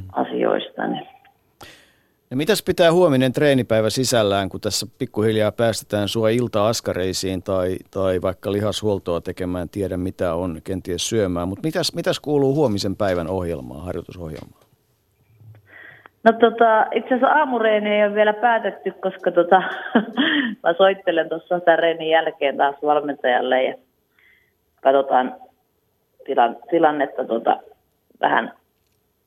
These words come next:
Speaker 1: minkälainen aamureeni on huomiselle ja sitten iltapäiväreeni on sitten lajitreeni viideltä taas, että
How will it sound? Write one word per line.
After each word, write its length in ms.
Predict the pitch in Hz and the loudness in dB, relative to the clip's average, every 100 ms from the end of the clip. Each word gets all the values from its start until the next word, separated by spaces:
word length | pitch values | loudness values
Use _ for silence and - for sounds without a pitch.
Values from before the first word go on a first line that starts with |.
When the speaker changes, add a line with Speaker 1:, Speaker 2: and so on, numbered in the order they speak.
| - _ _ _ _ _ _ _ _ _ | -20 _ _ _ _ _ _ _ _ _
Speaker 1:
minkälainen 460 | 151 147 147 139 139 | -4 2 4 4 4
aamureeni 500 | 151 147 143 139 139 | 2 2 2 4 2
on 80 | 151 | 4
huomiselle 560 | 180 165 151 147 143 | 2 2 0 0 2
ja 120 | 143 | 2
sitten 260 | 147 139 147 | 0 -2 0
iltapäiväreeni 800 | 151 156 143 139 135 131 131 131 | 2 2 4 4 2 0 0 0
on 120 | 131 | 0
sitten 340 | 139 135 135 135 | -2 -2 2 4
lajitreeni 640 | 135 135 135 117 117 123 | 4 2 0 0 0 2
viideltä 480 | 135 131 95 76 - | 4 4 2 -2 2
taas, 280 | 110 92 - | 4 2 0
että 260 | - - | -8 -6